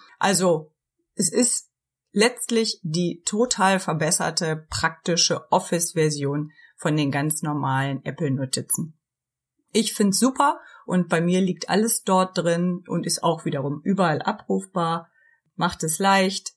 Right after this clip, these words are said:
ist teilbar und die, äh, kostenfreie Version ist für meine Begriffe völlig ausreichend. Dann gibt's noch eine Business-Version, aber die ist mehr für Unternehmen oder Schulen und die kostet dreißig Euro im Jahr.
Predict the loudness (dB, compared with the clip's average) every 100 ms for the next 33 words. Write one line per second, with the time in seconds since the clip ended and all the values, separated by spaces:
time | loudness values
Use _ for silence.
0 | -4 -2 -2 0 2 2 2 0 -2 -6
1 | _ _ -2 0 0 -2 -4 -10 -4 0
2 | 2 0 0 0 -2 -2 0 0 0 -2
3 | 0 2 2 2 2 0 -2 -2 -4 -2
4 | -2 0 -2 -4 -4 -6 -6 -6 -2 0
5 | 2 4 4 4 2 2 2 0 -2 -4
6 | -8 -20 _ -2 0 2 2 2 2 -2
7 | -2 2 4 4 2 0 -4 0 2 2
8 | 2 2 2 0 0 0 0 -2 0 0
9 | 0 0 -2 -2 -2 0 2 2 2 2
10 | 0 0 -2 0 0 0 0 0 -2 -4
11 | -8 _ -2 0 0 0 -2 -2 -2 0
12 | 0 0 -2 -2 -2 -4 -4 -4 -8 -12